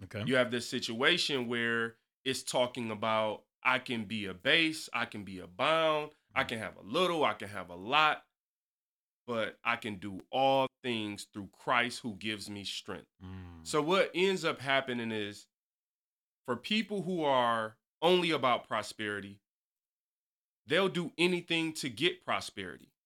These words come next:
Speaker 1: Mm.
Speaker 2: The Bible preaches against that type of thinking,
Speaker 1: Yeah,
Speaker 2: right? It
Speaker 1: yeah.
Speaker 2: preaches against that type of greed, a person who will, you know, kill,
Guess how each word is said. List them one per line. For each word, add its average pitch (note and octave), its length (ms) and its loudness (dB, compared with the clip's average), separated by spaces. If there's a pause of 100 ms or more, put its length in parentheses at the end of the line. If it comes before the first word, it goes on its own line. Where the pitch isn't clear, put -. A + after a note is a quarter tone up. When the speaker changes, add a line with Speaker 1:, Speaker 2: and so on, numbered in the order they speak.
(100)
Speaker 1:
Mm. E2 300 -14 (120)
Speaker 2:
The A#2 80 -4
Bible C3 420 2
preaches C#3 480 -6
against A#2 440 -4
that B2 220 2
type B2 340 0
of G#2 100 -10 (100)
thinking, B2+ 400 -4 (160)
Speaker 1:
Yeah, F2 160 -16
Speaker 2:
right? A#2 300 2
It A#2+ 120 -2
Speaker 1:
yeah. - 60 -14
Speaker 2:
preaches C#3 380 -4
against A#2 400 -4
that A#2+ 240 2
type A#2+ 280 -2
of F#2 180 -10
greed, B2 500 -2 (380)
a A#2+ 60 -2
person C#3 580 0
who C3 120 -4
will, A2+ 520 -2 (480)
you B2 120 -2
know, A2 220 0
kill, A2+ 640 0